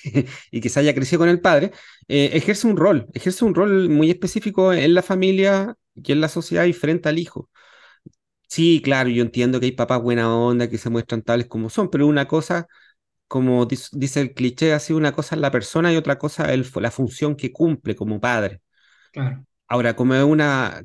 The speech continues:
Speaker 1: como es en muchos casos, sobre todo para los viejos más antiguos, ¿cachai? Que tuvimos como papás como menos, más, más tradicionales, por lo menos en mi caso, está presente esa situación de mostrar una imagen, de mostrar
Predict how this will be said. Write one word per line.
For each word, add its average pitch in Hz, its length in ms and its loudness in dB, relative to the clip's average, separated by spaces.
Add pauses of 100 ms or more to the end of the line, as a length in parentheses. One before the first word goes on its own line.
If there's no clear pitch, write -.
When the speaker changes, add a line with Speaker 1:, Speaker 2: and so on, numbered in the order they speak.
Speaker 1:
como 123 220 0
es 127 260 0
en 123 180 2
muchos 147 400 0
casos, 160 320 0
sobre 131 220 0
todo 143 180 2
para 135 140 0
los 123 120 0
viejos 147 280 -2
más 135 200 0
antiguos, 156 420 2
¿cachai? - 460 -8 (600)
Que 110 100 -12
tuvimos 127 300 -2
como 120 180 -2
papás 123 380 -2
como 120 180 -2
menos, 123 480 -2
más, 131 280 0
más 131 180 -4
tradicionales, 139 580 -2
por 135 100 -4
lo 127 60 0
menos 127 160 0
en 120 60 0
mi 113 80 -2
caso, - 220 -6 (1040)
está 170 460 -2
presente 165 360 0
esa 156 160 -4
situación 160 640 2
de 156 520 2
mostrar 135 540 0
una 175 300 4
imagen, 175 640 0
de 135 140 -4
mostrar 139 420 -2